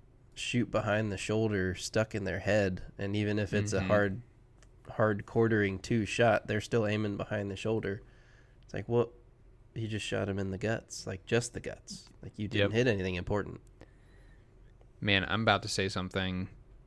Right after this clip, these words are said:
Speaker 2: that I never thought I would have said. If I'm hunting an elk and I'm shooting a mechanical, I want a frontal shot.
Speaker 1: I mean,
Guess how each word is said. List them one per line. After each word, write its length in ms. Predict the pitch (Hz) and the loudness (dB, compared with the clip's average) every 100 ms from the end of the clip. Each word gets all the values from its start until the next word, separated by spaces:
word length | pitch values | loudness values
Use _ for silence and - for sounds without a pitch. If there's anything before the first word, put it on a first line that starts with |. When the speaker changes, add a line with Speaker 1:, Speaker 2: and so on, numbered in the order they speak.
| - | -10
Speaker 2:
that 400 | 117 104 87 - | 2 4 4 0
I 180 | 92 92 | -2 0
never 520 | 92 98 98 87 87 | -2 -2 -2 -2 -4
thought 260 | - 80 76 | -2 -2 0
I 60 | |
would 200 | 76 76 | -2 -4
have 120 | 80 78 | -4 -4
said. 400 | 69 67 98 131 - - - - - - - | -2 -2 -4 -8 -12 -20 -20 -20 -20 -20 -4
If 200 | 95 95 | -2 0
I'm 240 | 101 110 107 | 2 2 2
hunting 280 | 117 110 101 | 0 2 0
an 100 | 95 | 0
elk 340 | 95 110 - - - - - - | -2 -2 -6 -14 -20 -20 -20 -8
and 120 | 101 92 | -4 -4
I'm 160 | 87 | -4
shooting 460 | - - 101 98 101 | -6 -4 -2 0 -2
a 40 | |
mechanical, 720 | 90 87 98 90 95 123 123 123 - - - - - - - - - | -2 -4 -2 -2 -2 -2 -2 -4 -16 -20 -20 -20 -20 -20 -20 -14 -2
I 120 | 95 | -2
want 320 | 85 76 67 | 0 -4 -6
a 40 | - | -6
frontal 320 | - 50 58 | -8 -6 -8
shot. 380 | - - 50 - - - - _ - - - - - 110 | -4 -4 -4 -8 -20 -20 -20 _ -20 -20 -20 -20 -10 -4
Speaker 1:
I 60 | |
mean, 360 | 113 113 110 | 0 0 0